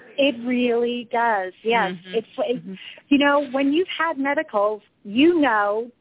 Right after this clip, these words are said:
Speaker 1: you could have more or they could get better. You had, you learn to just seize every day and say, "I'm gonna enjoy today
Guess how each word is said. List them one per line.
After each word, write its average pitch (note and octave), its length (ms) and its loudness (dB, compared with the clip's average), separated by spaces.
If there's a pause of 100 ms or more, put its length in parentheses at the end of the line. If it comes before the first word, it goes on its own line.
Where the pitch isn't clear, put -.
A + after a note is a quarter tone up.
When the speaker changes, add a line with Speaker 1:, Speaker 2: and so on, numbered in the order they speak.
Speaker 1:
you B3 200 0
could D#4+ 200 -2
have A#3 220 -2
more G#3 380 0 (220)
or A3 160 2
they G#3 120 0
could G#3 160 -8
get G3+ 220 0
better. C4 300 0 (560)
You C4+ 160 4
had, D4 200 0
you C4 180 0
learn D4 280 0
to C4 100 -4
just A3 260 -4 (180)
seize C4 360 2
every A3+ 300 0
day G#3+ 380 2
and G3 120 -10 (140)
say, G3+ 280 2 (420)
"I'm E4 120 -2
gonna D#4+ 200 2
enjoy A3 440 2
today G3 460 0